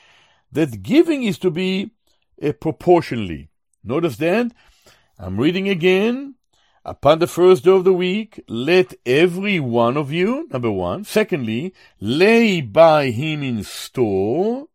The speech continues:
And thirdly, "as God had prospered him." Here we learn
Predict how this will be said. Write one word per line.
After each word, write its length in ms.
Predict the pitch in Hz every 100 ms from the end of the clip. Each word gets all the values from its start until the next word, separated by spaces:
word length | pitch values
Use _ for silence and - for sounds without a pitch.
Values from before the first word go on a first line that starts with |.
| _ _ _ _ _ -
And 180 | 175 151
thirdly, 720 | 254 339 359 240 185 185 190
"as 300 | 214 226 190
God 400 | 226 262 262 220
had 380 | 208 233 214 -
prospered 540 | 254 269 - - 123
him." 400 | 107 92 69 - _ _ _ _ _ _ _
Here 300 | - 139 302 277
we 120 | 180
learn 440 | 123 104 117 208